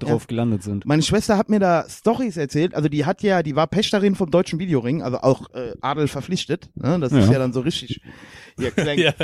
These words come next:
Speaker 1: Der kommt ja auch aus dem Westerwald, ne? Der Herr Klenk.
Speaker 3: Aus Meuth, ja.
Speaker 1: Ja, genau, der ganz bei euch aus der Nähe, Mike, ne?
Speaker 3: Meine Mutter hat gegenüber in so einer Fabrik, ähm, gearbeitet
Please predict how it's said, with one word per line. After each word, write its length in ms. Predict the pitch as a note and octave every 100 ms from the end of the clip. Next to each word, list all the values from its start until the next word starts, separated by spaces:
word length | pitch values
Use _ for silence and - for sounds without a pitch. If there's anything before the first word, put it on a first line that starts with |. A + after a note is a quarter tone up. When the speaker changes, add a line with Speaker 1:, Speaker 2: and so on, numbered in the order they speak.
| C3+
Speaker 1:
Der 80 | E3
kommt 180 | G#3+ A#3+
ja 100 | A3+
auch 80 | B3
aus 140 | G#3+
dem 100 | F3
Westerwald, 600 | E3 - D3+ C#3+ C#3 B2+
ne? 120 | A3+ C4+
Der 140 | F#3
Herr 80 | E3
Klenk. 220 | - C3
Speaker 3:
Aus 60 | C3+
Meuth, 340 | D#3+ C#3+ A2+
ja. 240 | A#2+ A#2 A#2
Speaker 1:
Ja, 160 | F3 E3+
genau, 220 | E3+ C3
der 280 | C3 C3+ C#3+
ganz 240 | F3+ -
bei 120 | F#3+
euch 140 | F3+ F#3
aus 120 | F#3+
der 100 | G3
Nähe, 220 | A3 E3
Mike, 280 | B2 B2 B2+
ne? 100 | F3+
Speaker 3:
Meine 180 | - C#3
Mutter 380 | D3 D3 C#3+ C#3
hat 160 | C3+
gegenüber 720 | - B2+ C3 D3 C#3+ B2+ B2 A#2+
in 340 | A#2 A#2 A#2
so 100 | A2
einer 120 | A#2 A2+
Fabrik, 560 | A#2+ - B2+ - - A#2+
ähm, 460 | A2+ A2+ A2+ A2 - _ _ - - _ -
gearbeitet 840 | B2+ B2 C3+ C3 A#2+ B2 - -